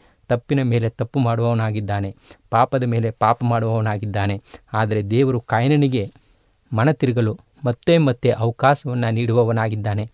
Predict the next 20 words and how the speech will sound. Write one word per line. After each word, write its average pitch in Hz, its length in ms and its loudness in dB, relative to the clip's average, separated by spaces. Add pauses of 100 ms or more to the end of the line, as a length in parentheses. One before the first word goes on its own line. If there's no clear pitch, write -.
(400)
ಇಲ್ಲಿ 123 280 -2
ದೇವರು 131 420 2 (220)
ಒಬ್ಬ 113 220 0
ಕೊಲೆಗಾರನಾದ 123 760 0
ಪಾಪಿಗೆ 113 680 -2 (340)
ಮನತಿರುಗಲು 131 560 0
ನೀಡುವ 123 400 0
ಸಮಯವನ್ನ 117 600 -2 (260)
ನಾವು 113 180 0
ನೋಡುವವರಾಗಿದ್ದೇವೆ. 117 1000 -2 (520)
ದೇವರು 131 320 4
ಪಾಪಿಯ 143 460 0
ಮೇಲೆ 123 300 0
ಇಷ್ಟೊಂದು 160 480 -2
ಪ್ರೀತಿಯನ್ನ 135 440 -2 (120)
ಇಟ್ಟಿದ್ದಾನೆ 120 480 -2
ಎಂಬುದನ್ನ 117 500 0
ಇಲ್ಲಿ 117 380 -2
ನಾವು 117 200 0
ನೋಡುವವರಾಗಿದ್ದೇವೆ. 113 920 -2